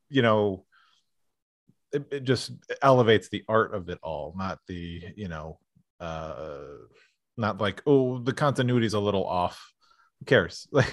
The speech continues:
Like, the blue letter is a tool. The bl-, the blue letter is something that, that is this, like, weird MacGuffin.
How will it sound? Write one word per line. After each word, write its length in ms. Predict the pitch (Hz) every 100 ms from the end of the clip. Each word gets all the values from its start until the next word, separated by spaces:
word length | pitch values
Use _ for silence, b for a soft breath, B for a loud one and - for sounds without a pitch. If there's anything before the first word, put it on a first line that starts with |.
| - _
Like, 360 | 190 - 180 - B B B _
the 60 | 110
blue 180 | 135 131
letter 280 | 127 120
is 80 | 110
a 60 | 101
tool. 560 | - 123 107 90 87 - -
The 80 |
bl-, 220 | 101 120 135
the 100 | 131
blue 180 | 107 131
letter 520 | 113 110 104 95 101 - _ _
is 280 | 131 101 92 b b b _
something 360 | - 120 107 107
that, 240 | 101 98 - -
that 420 | 107 104 101 - _ _ - - 117
is 140 | 104
this, 200 | 101 -
like, 180 | 104 98
weird 240 | 107 107
MacGuffin. 640 | 95 95 98 - 92 98